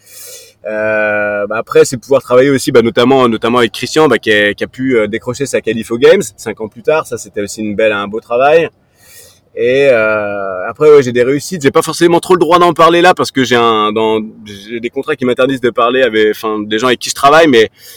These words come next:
j'ai eu l'occasion de bosser avec des gens qui avaient des objectifs bien précis, euh, qu'on a réussi à réaliser et c'était une bonne fierté, ouais.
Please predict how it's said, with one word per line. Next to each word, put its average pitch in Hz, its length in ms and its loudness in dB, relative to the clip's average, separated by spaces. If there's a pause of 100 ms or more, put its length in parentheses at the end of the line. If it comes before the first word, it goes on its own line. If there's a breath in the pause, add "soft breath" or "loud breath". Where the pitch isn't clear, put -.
(200 loud breath)
j'ai 113 160 -4
eu 131 140 2
l'occasion 135 360 2
de 143 60 2
bosser 147 180 0
avec 135 140 0
des 131 80 -4
gens 160 120 -4
qui 143 100 0
avaient 120 100 0
des 113 80 -4
objectifs 135 640 -6
bien 143 200 0
précis, 165 760 -6
euh, 110 220 4
qu'on 113 160 -6
a 113 60 0
réussi 120 240 -2
à - 20 2
réaliser 117 400 2
et 131 40 0
c'était 104 200 -12
une 104 80 -8
bonne 117 140 -6
fierté, 117 300 -6
ouais. 95 100 -4